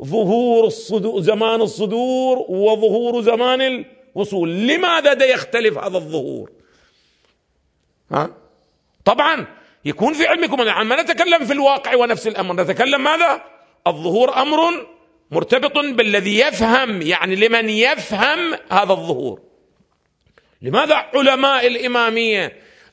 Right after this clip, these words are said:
ألف سنة يقولون أهل الكتاب محكومين شنو؟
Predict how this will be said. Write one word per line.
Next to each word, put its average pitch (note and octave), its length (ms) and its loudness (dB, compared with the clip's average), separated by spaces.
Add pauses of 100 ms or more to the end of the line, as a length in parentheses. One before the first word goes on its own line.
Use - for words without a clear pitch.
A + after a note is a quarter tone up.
ألف C#4+ 440 2
سنة D4 840 0 (200)
يقولون A#3+ 580 -2
أهل A3 280 0
الكتاب A3 400 0
محكومين A3 600 -2
شنو؟ A3+ 220 -4